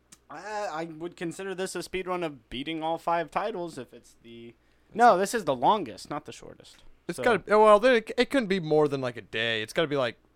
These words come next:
Speaker 1: It's
Speaker 3: six
Speaker 1: more than a day.
Speaker 3: Oh, shit.
Speaker 2: He's beating all of 'em.
Speaker 1: It's more than two
Speaker 3: Yeah, but,
Speaker 1: days.
Speaker 3: like, I mean, I could beat each Halo game in, like, two hours, maybe.
Speaker 1: I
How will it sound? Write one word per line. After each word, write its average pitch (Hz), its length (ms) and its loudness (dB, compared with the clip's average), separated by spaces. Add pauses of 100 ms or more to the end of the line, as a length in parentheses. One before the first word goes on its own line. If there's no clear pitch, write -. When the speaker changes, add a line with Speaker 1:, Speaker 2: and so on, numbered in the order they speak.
(400)
Speaker 1:
It's - 100 -14
Speaker 3:
six 131 280 -8
Speaker 1:
more 139 220 -2
than 143 140 -8
a 147 60 -8
day. 156 340 -10
Speaker 3:
Oh, 139 280 -2
shit. 196 380 -4
Speaker 2:
He's 135 120 -20
beating 156 240 -12
all 131 280 -6
of 101 100 -8
'em. 87 140 -18
Speaker 1:
It's - 120 -20
more 139 180 -10
than 117 140 -8
two - 140 -4
Speaker 3:
Yeah, 302 140 8
but, 170 160 8
Speaker 1:
days. 170 60 6
Speaker 3:
like, 170 280 4
I 240 80 -4
mean, 208 200 2
I 269 80 4
could 165 200 -4
beat 170 240 0
each 156 220 -4
Halo 160 280 2
game 123 220 -4
in, 117 60 -8
like, 110 180 -8 (120)
two 131 240 -4
hours, 107 460 0
maybe. 104 360 -8 (1300)
Speaker 1:
I 104 260 -10